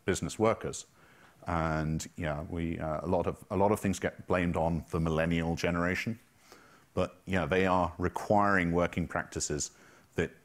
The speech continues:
take devices and take data outside of our traditional firewall environments.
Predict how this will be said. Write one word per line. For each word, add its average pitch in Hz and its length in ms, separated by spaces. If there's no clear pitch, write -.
take 95 480
devices 92 540
and 85 100
take 82 300
data 85 340
outside 87 680
of 80 80
our 82 80
traditional 85 440
firewall 82 460
environments. 76 640